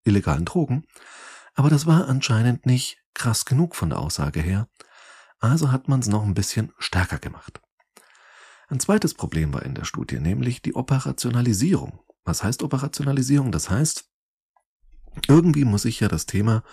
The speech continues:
jemand ist durch Passivrauchen gestorben, greifbar machen.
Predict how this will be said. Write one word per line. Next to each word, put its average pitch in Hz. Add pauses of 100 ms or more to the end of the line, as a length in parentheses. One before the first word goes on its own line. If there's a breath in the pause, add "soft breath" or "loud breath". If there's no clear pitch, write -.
(640 loud breath)
jemand 92
ist -
durch -
Passivrauchen 71
gestorben, 113 (760 loud breath)
greifbar 80
machen. -